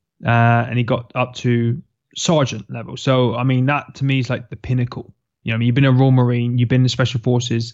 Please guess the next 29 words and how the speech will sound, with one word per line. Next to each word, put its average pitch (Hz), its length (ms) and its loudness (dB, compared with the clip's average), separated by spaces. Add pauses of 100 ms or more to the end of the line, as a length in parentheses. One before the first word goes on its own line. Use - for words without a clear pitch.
(120)
and 127 200 4
you've 120 160 0
commanded 117 460 -4
men. 117 300 -6 (640)
And 120 160 2
he's 147 180 4
very 143 320 2
open 123 260 -12
about 110 220 -8
his 120 100 -10
struggles. - 520 -12 (320)
And 123 140 0
I 127 60 2
think 139 280 -2
if 131 120 -4
somebody 139 720 2 (640)
that 156 420 -2 (1200)
rough 156 480 -2
and 135 180 -4
tough - 500 -6
and 131 160 -4
professional 147 760 -6
and 123 180 -6
elite 123 640 -6 (1160)
has - 280 -4
the - 80 -6
courage 139 580 -4
to 131 100 -12
say, 127 460 -2